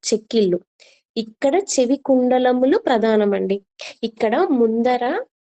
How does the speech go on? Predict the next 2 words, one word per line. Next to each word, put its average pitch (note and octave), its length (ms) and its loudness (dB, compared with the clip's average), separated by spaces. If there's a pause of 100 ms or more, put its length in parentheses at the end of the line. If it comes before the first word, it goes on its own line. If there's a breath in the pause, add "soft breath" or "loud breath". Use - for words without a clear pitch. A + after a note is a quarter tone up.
(840)
విజువలైజేషన్ A#3+ 840 0 (120)
చేసుకుందాం. F#3+ 600 -2